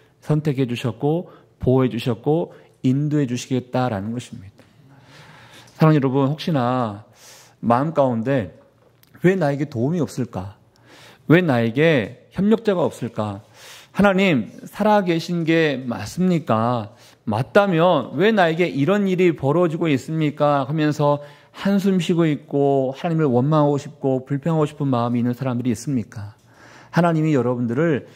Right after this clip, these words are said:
소중한 사람으로, 특별한 사람으로 하나님이 의인으로 여러분을 불러주셨고 지켜주실 것이고 인도해 주실 것이다 라고 말씀하고 있습니다. 먼저는 이 말씀이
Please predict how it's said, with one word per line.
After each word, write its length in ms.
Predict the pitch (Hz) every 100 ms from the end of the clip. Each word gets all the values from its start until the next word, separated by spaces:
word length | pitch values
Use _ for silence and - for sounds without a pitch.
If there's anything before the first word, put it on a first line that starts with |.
| - - _
소중한 520 | - 190 196 196 190
사람으로, 800 | 160 139 123 107 110 113 113 - - _
특별한 500 | - 202 - 202 190
사람으로 720 | 185 151 143 113 139 147 139 - - -
하나님이 300 | 165 160 156
의인으로 540 | - 170 202 185 165 160
여러분을 240 | 131 143
불러주셨고 880 | 139 127 131 127 135 113 131 131 127
지켜주실 560 | - 156 160 135 127 147
것이고 380 | 131 123 131 -
인도해 340 | 139 160 165
주실 240 | 135 131 143
것이다 360 | - - 147
라고 160 | 135 123
말씀하고 640 | 135 92 - - 139 127
있습니다. 640 | 110 - 147 107 95 98 107 - - - -
먼저는 440 | 135 135 147 143
이 140 | 160 180
말씀이 680 | 151 113 - 135 139 139